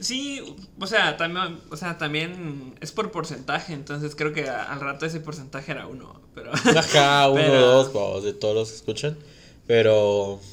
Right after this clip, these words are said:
Speaker 2: pero pues, o sea, huevos, hay muchas cosas que definitivamente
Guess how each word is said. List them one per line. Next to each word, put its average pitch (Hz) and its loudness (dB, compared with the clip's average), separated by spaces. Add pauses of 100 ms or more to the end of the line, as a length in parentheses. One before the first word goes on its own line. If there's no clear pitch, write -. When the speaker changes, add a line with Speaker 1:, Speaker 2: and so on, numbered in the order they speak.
(280)
Speaker 2:
pero 247 8
pues, 151 2
o 147 0
sea, 147 6
huevos, 151 8
hay 143 2
muchas 135 -2
cosas 147 -2
que 120 -6
definitivamente 101 -6